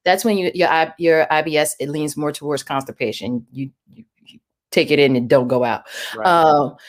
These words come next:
Speaker 1: then there's hydrogen-based sibo. That's the one where you're more likely to have diarrhea as a result of your I B S. That's the
Speaker 2: Mm-hmm.
Speaker 1: one where Doctor Bo is saying you probably wanna do some gut healing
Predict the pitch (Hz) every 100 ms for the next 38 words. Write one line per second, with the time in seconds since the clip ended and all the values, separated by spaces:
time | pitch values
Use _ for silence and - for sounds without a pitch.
0 | - 202 196 185 - 180 185 160 151 139
1 | 139 135 135 135 143 160 156 147 151 151
2 | 147 143 143 135 143 139 135 151 147 143
3 | 151 135 135 135 127 127 151 175 196 -
4 | 190 202 196 196 196 - 190 196 180 185
5 | 196 185 190 165 170 185 170 156 151 147
6 | 147 143 143 139 143 143 139 - 135 143
7 | - 226 240 262 240 226 202 180 180 147
8 | 147 151 160 - 185 175 175 170